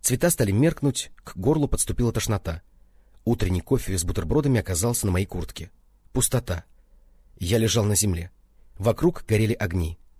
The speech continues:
Красные, синие, белые. Мир мерцал и переливался. Опять крики. Я закрыл глаза. А когда снова открыл, был не в силах повернуть голову, не в силах пошевелиться.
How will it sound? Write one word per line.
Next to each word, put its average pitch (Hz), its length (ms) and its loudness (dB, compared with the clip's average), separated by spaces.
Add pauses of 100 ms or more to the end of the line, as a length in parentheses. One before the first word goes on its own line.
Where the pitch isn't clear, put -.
(120)
Красные, 135 720 2
синие, 107 600 2 (180)
белые. 98 540 0 (600)
Мир 110 220 4
мерцал 98 460 2
и - 140 -6
переливался. 90 600 0 (360)
Опять 104 340 2
крики. 101 380 -2 (580)
Я 98 240 2
закрыл 101 280 0
глаза. 90 360 -2 (960)
А 95 180 2
когда 95 260 -2
снова 90 260 2
открыл, 143 260 0
был 107 180 2
не 113 120 4
в - 40 -4
силах 131 300 0
повернуть 98 360 0
голову, 92 440 0 (520)
не 104 120 2
в 85 60 0
силах 127 240 2
пошевелиться. - 600 -2